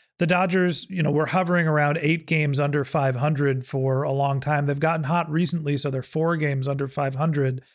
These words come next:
They're four and a half games out. Arizona was,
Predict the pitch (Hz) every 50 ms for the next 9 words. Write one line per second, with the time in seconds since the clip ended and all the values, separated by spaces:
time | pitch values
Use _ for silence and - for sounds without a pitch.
0 | _ _ _ - 165 196 - - - 180 185 185 180 175 165 147 156 156 151 -
1 | - - 151 143 139 135 127 131 147 151 151 147 143 147 - _ _ _ _ _
2 | - 180 196 202 196 175 151 170 180 185 175 165 156 147 143 143 139 135 131 135
3 | 120 - -